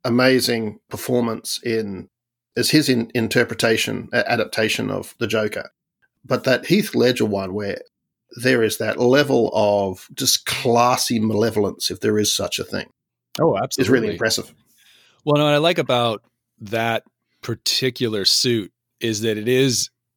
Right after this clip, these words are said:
Speaker 2: a great example to what we've talked about here on before, which is texture and really understanding the textiles for your material, for your suit making, because,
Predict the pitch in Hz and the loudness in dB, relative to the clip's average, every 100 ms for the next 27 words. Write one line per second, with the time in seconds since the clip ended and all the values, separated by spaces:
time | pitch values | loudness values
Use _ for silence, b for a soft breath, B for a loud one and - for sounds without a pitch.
0 | _ 131 117 120 131 143 135 110 120 120 | _ -4 -2 0 2 4 2 2 0 0
1 | 110 110 104 110 113 113 104 104 101 104 | -4 -2 -2 -2 -2 -2 -2 -4 -4 -2
2 | 101 95 - 113 107 95 92 87 - 113 | -2 -4 -6 -4 -4 -4 -4 -2 -2 0
3 | - - 120 127 135 _ _ _ _ _ | 0 0 2 0 -2 _ _ _ _ _
4 | - 104 110 120 117 117 107 104 - 110 | -8 -4 0 2 2 2 2 0 0 0
5 | 107 101 - 113 - 117 110 107 107 104 | -2 -4 -2 -2 0 0 2 2 0 0
6 | - - _ 110 98 95 - 117 110 107 | -2 -4 _ -6 -6 -4 -4 -2 0 0
7 | 104 101 - 95 92 - 104 98 101 101 | 0 -2 -4 -4 -2 -4 -6 -8 -10 -10
8 | 95 95 110 101 | -10 -6 -6 -4